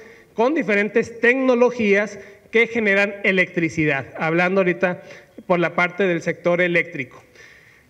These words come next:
Bueno, en este mapa también se ve, se ve muy pequeño. Eh, el encargado de ver el tema de,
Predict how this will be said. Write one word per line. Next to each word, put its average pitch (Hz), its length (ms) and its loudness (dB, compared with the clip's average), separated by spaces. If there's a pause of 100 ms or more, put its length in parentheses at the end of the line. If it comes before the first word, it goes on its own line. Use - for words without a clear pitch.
Bueno, 170 200 0
en 196 100 0
este 208 220 0
mapa 208 260 -2
también 196 340 0
se 208 120 0
ve, 196 160 2
se 202 140 -2
ve 196 120 4
muy 240 140 0
pequeño. 240 540 0 (1500)
Eh, 190 320 2
el 202 160 0
encargado 202 880 0
de 185 220 2
ver 196 240 2
el 214 200 -2
tema 208 360 0
de, 208 480 -2